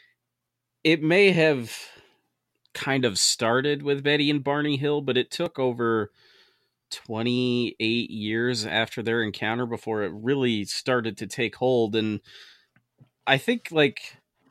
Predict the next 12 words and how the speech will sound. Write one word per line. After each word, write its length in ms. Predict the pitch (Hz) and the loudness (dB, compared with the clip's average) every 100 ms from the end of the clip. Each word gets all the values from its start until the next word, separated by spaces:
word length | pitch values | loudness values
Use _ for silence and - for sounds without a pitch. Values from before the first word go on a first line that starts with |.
| _ 135 | _ -2
the 260 | 131 139 | 2 4
aliens 380 | 160 170 147 127 | 6 6 4 4
that 140 | 131 | 2
we 100 | 123 | 2
talk 260 | 117 135 127 | 2 2 2
about 260 | 110 117 107 | 2 0 0
today, 380 | 113 117 110 | 2 4 4
the, 280 | 101 98 95 | 2 -2 -6
the, 240 | 101 95 - | -6 -8 -10
the 160 | 101 107 | -10 -10
Greys, 600 | - 117 120 104 95 - | -2 2 4 4 0 -2
like, 320 | 104 95 - | -2 -4 -8